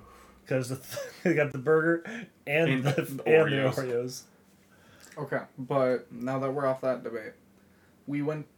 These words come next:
Speaker 3: we, as in us three, went to a Asian restaurant called Sada's. And I didn't wanna just get sushi, because I've had sushi so much recently. I know what sushi tastes like. I know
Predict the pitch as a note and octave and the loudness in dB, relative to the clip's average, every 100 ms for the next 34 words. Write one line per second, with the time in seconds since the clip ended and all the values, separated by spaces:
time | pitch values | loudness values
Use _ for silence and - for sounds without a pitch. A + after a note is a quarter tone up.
0 | - - D3 E3 D#3+ D3+ D3 C3+ B2+ C#3+ | -20 -8 -4 -2 -2 0 -2 -2 -2 -4
1 | D3 - - D3+ C#3+ B2+ C3 - - _ | -6 -12 -10 -6 -4 -4 -6 -12 -20 _
2 | _ _ C3+ C#3 B2 - C3+ C3 C3+ B2 | _ _ -4 -4 -6 -4 0 2 0 -2
3 | - D3 C#3 D3+ C#3+ C#3 C3+ D3 C#3 - | -4 -4 -4 -6 -4 -6 -6 -6 -6 -6
4 | C3 C3 - B2+ B2+ A#2+ - - - - | -6 -6 -8 -6 -6 -8 -10 -14 -20 -20
5 | _ _ _ _ _ _ _ _ _ C#3+ | _ _ _ _ _ _ _ _ _ -4
6 | C#3 C3 C3 B2+ A#2+ - - _ _ - | 0 0 0 -2 -4 -8 -20 _ _ -6
7 | D3+ E3 G3+ D#3 E3 D#3 D#3 C3+ C3+ C3 | -4 -2 -2 -4 -2 -2 -4 0 0 -2
8 | - C3+ - C#3 B2 - A#2+ A#2+ - C#3 | -6 -8 -6 -4 -4 -4 -6 -8 -10 -8
9 | C#3 C3 B2 C3 D3 - D3+ C#3+ - C3+ | -4 -4 -4 -6 -8 -8 -10 -8 -8 -10
10 | - C3 C3 B2+ C3 B2 B2+ A#2+ B2 A#2+ | -6 -6 -6 -6 -8 -8 -8 -8 -8 -8
11 | A#2+ B2+ C#3+ D3 D3+ C#3 - C#3+ C3+ C3+ | -6 -6 -6 -6 -6 -6 -10 -10 -10 -10
12 | C3 B2 A#2+ B2+ B2 B2 - - - - | -6 -6 -6 -8 -8 -8 -10 -16 -20 -20
13 | - _ - C#3 F3+ | -20 _ -12 -8 -4